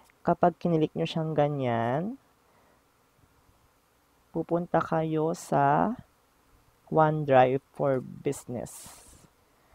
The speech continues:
Okay? And lalabas yung, um, surname at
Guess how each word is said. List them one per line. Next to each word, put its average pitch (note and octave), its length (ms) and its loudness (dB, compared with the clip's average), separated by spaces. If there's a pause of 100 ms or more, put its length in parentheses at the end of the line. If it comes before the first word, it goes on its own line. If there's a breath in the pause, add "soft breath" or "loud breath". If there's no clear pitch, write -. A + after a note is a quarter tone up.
(340 soft breath)
Okay? D3+ 480 -4
And D#3+ 320 -2
lalabas D#3 640 2
yung, E3 480 -4 (400 soft breath)
um, C#3+ 400 -2
surname E3 800 2
at - 160 -2